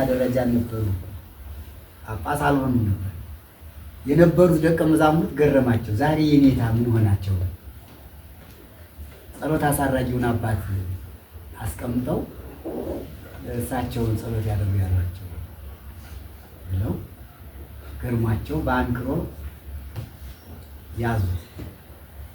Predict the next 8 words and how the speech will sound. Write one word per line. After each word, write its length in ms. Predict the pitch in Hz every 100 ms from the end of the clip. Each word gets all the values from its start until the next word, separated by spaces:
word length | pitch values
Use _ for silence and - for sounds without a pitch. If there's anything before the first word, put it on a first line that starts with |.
| - - - - - -
ዶክተር 300 | - 113 131
አለቃ 260 | 127 127 123
አየለ 240 | 120 113 107
አለሙ 280 | 107 104 117 180 - - - - -
ብፁዕ 300 | - - 131
ቅዱስ 260 | 127 120 135
አቡነ 260 | 131 123 120
ማትያስ 500 | 120 117 131 156 180